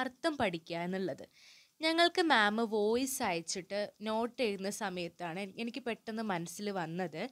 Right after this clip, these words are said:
ഈ നോട്ട് എഴുതുന്ന സമയത്തുള്ള ഓരോ വാക്കുകളും നമ്മളുടെ ടെക്സ്റ്റ് ബുക്കിലുള്ള അതേ വാക്കുകളാണ്. ആ വാക്കുകളുടെയൊക്കെ അർത്ഥം പഠിച്ചു കഴിഞ്ഞാല്,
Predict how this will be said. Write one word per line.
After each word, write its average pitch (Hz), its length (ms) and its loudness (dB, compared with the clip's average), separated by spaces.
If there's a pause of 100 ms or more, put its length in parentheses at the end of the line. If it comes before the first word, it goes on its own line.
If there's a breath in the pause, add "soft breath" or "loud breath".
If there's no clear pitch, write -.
(340 loud breath)
ഈ 349 100 4 (140)
നോട്ട് 320 420 6
എഴുതുന്ന 277 280 2 (120)
സമയത്തുള്ള 214 760 2 (140)
ഓരോ 233 260 6 (160)
വാക്കുകളും 180 640 2 (140)
നമ്മളുടെ 247 420 2
ടെക്സ്റ്റ് 262 460 -2
ബുക്കിലുള്ള 226 400 0 (120)
അതേ 214 220 4 (140)
വാക്കുകളാണ്. 185 640 0 (500 loud breath)
ആ 370 40 2 (160)
വാക്കുകളുടെയൊക്കെ 254 720 4
അർത്ഥം 208 520 0
പഠിച്ചു 208 440 0
കഴിഞ്ഞാല്, 165 560 -4